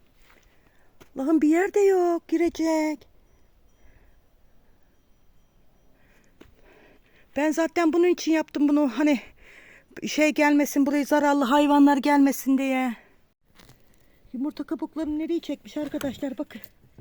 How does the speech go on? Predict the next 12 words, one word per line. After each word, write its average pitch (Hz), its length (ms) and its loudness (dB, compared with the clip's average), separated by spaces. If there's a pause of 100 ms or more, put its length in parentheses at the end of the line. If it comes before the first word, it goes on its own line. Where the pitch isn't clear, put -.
(560)
Bak 269 140 -12
oralara 277 340 -6
mavi 277 340 -6
tohum 262 300 -8
yumurtasını. 262 520 -10 (3000)
Sen 277 340 -4
gir 269 180 -4
içeri 262 460 -4
arkadaşlar. 247 680 -4 (320)
Gördünüz 269 440 0
işte 262 200 -8
sincapı. 254 520 -4